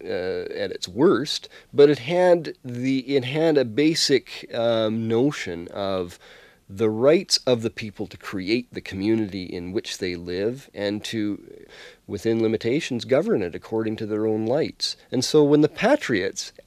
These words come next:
operating at a different level in the realm of sort of official constitutions, express concern about the authority of Britain or of the governor of the,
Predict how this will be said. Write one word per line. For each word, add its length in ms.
operating 580
at 60
a 80
different 640
level 640
in 120
the 100
realm 480
of 200
sort 260
of 320
official 380
constitutions, 1200
express 640
concern 840
about 840
the 180
authority 800
of 600
Britain 460
or 200
of 120
the 80
governor 600
of 120
the, 240